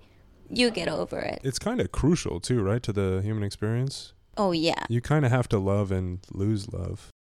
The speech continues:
Speaker 1: Yeah. So sometimes when I talk about this with other people, I'm like, uh, that's a kind of pain that I don't wish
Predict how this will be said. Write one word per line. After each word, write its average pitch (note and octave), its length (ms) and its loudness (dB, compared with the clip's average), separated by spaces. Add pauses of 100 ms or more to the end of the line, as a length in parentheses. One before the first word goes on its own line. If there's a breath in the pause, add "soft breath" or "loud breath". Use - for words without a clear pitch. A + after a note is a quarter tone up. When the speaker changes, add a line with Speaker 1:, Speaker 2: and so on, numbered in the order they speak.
(140)
Speaker 1:
Yeah. F3+ 440 0
So F#3+ 360 4 (280)
sometimes G#3 640 0
when F#3 320 -2
I F#3 140 0
talk - 260 -6
about - 220 -2
this F#3 200 -4
with F#3+ 100 -2
other F#3 200 0
people, F#3+ 300 -4
I'm F3+ 120 -2
like, F3 400 -6 (220)
uh, G3+ 320 4
that's - 340 -2
a - 40 2
kind F#3+ 300 -6
of G3 120 -6
pain - 260 -6
that F3+ 140 0
I F3+ 120 2
don't F#3 200 -2
wish F3 300 -6